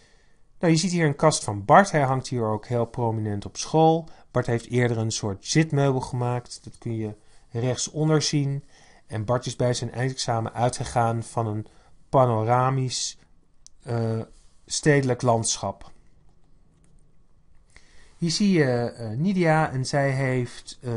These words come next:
kleine modulaire elementen gebruikt om uiteindelijk bijvoorbeeld een, eh, lichtarmatuur te maken. Hier zie je van Jimmy een, eh, een tafel en een, eh, stoel wat kan worden gebruikt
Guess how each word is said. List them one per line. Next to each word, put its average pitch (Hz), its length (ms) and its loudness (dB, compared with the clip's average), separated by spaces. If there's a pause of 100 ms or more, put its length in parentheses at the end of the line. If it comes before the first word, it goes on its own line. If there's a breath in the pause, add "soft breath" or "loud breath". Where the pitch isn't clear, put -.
kleine 156 400 4
modulaire 131 720 2
elementen 123 580 -2
gebruikt 123 680 2 (460 loud breath)
om 139 160 4
uiteindelijk 123 500 2
bijvoorbeeld 113 720 0
een, 113 280 -4
eh, 110 300 -6
lichtarmatuur 107 1120 -4
te - 120 -14
maken. 98 480 -12 (1600 soft breath)
Hier 156 140 -2
zie 185 120 2
je 160 100 4
van 135 200 0
Jimmy 131 580 2
een, 117 460 -4
eh, 107 680 -2 (2500)
een 131 240 -2
tafel 156 600 6
en 127 160 0
een, 107 240 -2
eh, 95 80 -10
stoel 190 420 -2
wat 143 180 2
kan 120 220 0
worden 113 220 2
gebruikt 131 760 2